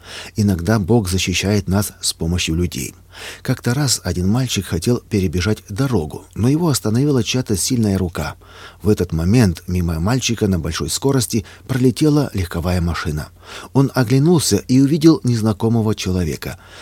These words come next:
Тот продолжал крепко держать его за плечо. Можно посчитать это случайностью, а можно увидеть за этим Божью охрану. «От чего хранит Господь?» Библия говорит о том, что Господь хранит нас от всякого зла.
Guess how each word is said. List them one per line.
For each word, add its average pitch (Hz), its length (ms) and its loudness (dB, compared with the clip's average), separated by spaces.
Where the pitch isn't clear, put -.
Тот - 280 0
продолжал 120 440 2
крепко 127 320 0
держать 95 380 -2
его 87 240 0
за 90 200 -2
плечо. 82 500 -6
Можно 107 300 2
посчитать 95 520 -2
это 92 220 -4
случайностью, 87 800 -2
а 101 120 0
можно 185 340 6
увидеть 139 580 2
за 117 200 0
этим 98 440 0
Божью 82 500 -6
охрану. - 520 -8
«От - 180 -4
чего 151 480 6
хранит 92 560 -2
Господь?» - 760 -4
Библия 147 440 2
говорит 127 380 2
о 117 80 2
том, 139 220 0
что 101 200 0
Господь 98 440 2
хранит 107 380 -2
нас 95 180 0
от 92 180 -6
всякого 80 480 -4
зла. 73 340 -6